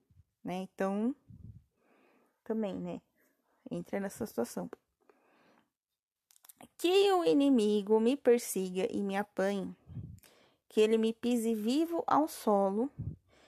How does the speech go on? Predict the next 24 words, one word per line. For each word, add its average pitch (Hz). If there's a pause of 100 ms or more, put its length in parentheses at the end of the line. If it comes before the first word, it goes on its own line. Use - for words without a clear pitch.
(400)
e 208
atire 233
a 220
minha 285
honra 208
ao 208
pó." 175 (880)
Então, 233
se 269
ele 262 (1400)
perseguiu 240 (120)
algum, 233 (640)
alguma 202
pessoa, 190
pensando 202
que -
era 220
inimigo 233
dele, 190 (480)
e 220
essa 240
pessoa 277
não 180
era, 208